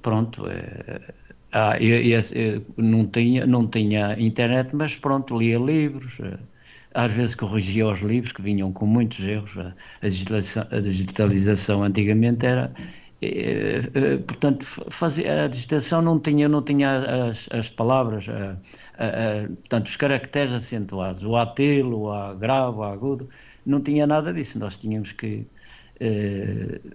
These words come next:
fazer a correção e isso dava um trabalhão, oi, dava mesmo muito trabalho.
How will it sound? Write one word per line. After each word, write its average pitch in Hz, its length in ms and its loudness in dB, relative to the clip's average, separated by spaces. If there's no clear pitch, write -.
fazer 117 400 4
a 117 60 4
correção 123 960 -2
e 123 100 0
isso 117 180 -6
dava 123 200 2
um 127 100 -2
trabalhão, 123 720 -2
oi, 123 340 -2
dava 110 300 4
mesmo 120 260 4
muito 143 200 2
trabalho. 90 440 -4